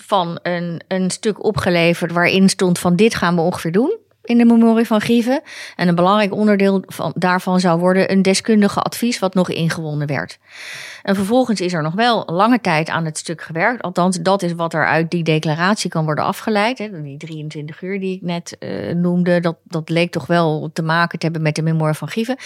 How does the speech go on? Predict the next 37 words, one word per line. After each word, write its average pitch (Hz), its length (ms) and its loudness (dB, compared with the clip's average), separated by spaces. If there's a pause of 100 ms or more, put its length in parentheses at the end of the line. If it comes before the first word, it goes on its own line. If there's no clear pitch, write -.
(280)
Maar 240 140 2
er 240 80 2
is 254 160 4
niks 233 200 4
meer 220 140 2
opgeleverd. 147 800 -2 (380)
En 208 120 2
de 208 60 4
cliënt 220 320 2
heeft 240 140 0
dus 185 160 0
gezegd: 165 340 -2
"Ja, 135 120 0
jullie 185 240 0
hebben 151 180 0
nog 151 140 -4
een 160 100 -6
tijd 160 260 -2
zitten 160 220 -8
werken. 190 360 0
Ik 202 100 -8
wil 185 180 0
gewoon 175 280 -2
alles 226 320 2
wat 190 160 -4
jullie 185 260 -2
in 175 100 -2
concept 190 440 -6
hebben. 170 200 -2
Maakt 185 200 0
me 180 100 0
niet 185 80 2
uit 240 180 2
hoe 202 120 -2
het 185 120 -2
eruit 156 280 0
ziet." 202 240 -4